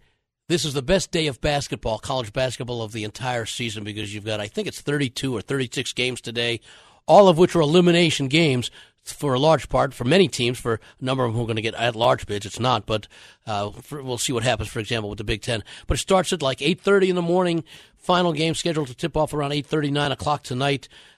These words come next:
Uh, as much of, of an enjoyment as we get out of the N C double A tournament that'll start, uh, well, the full field will start a week from tonight. Uh, this day, when the final set of m-, Power Five conferences and others get into action with some of the preliminary rounds,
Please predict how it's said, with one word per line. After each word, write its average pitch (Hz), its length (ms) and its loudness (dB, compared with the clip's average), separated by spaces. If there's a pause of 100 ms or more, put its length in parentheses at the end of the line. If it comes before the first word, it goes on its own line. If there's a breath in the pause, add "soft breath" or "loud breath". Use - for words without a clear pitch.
Uh, 123 280 -4
as 127 160 -4
much 208 240 2
of, 156 160 0
of 143 240 -4
an 143 240 -2
enjoyment 156 560 -2
as 127 160 -4
we 131 80 -4
get 147 200 -2
out 139 160 0
of 143 60 -2
the 143 160 0
N 156 60 -2
C - 100 -4
double 156 260 2
A 151 60 0
tournament 170 380 -2
that'll 123 140 -8
start, 143 340 -4
uh, 135 160 -2 (260 soft breath)
well, 127 320 -6
the 113 100 -12
full 160 260 -2
field 131 280 -2
will 110 80 -8
start 123 220 -4
a - 20 -6
week 127 160 -6
from 120 140 -10
tonight. 170 360 0 (480 soft breath)
Uh, 127 240 -2
this 175 240 4
day, 147 400 4 (280 soft breath)
when 143 320 -2
the 127 160 -2
final 180 600 0
set - 360 -2
of 131 180 -2
m-, 139 260 -4 (100)
Power 165 280 6
Five 156 340 0
conferences 156 640 -2
and 123 100 -6
others 147 380 0 (420 loud breath)
get 151 160 2
into 156 240 -2
action 143 320 0
with 131 120 -8
some 143 160 -2
of 139 80 -4
the 127 80 -6
preliminary 147 560 -2
rounds, 147 440 -2